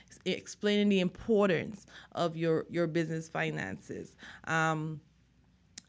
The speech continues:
and so it's just become a part of, of my,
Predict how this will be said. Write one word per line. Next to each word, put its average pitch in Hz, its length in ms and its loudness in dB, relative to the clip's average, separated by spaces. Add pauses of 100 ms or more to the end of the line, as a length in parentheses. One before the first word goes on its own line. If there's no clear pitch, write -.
and 190 140 0
so 196 220 2
it's 196 180 2
just 240 440 4
become 233 360 0
a 127 120 0
part 180 340 6
of, 175 320 4 (100)
of 180 220 2
my, 160 320 0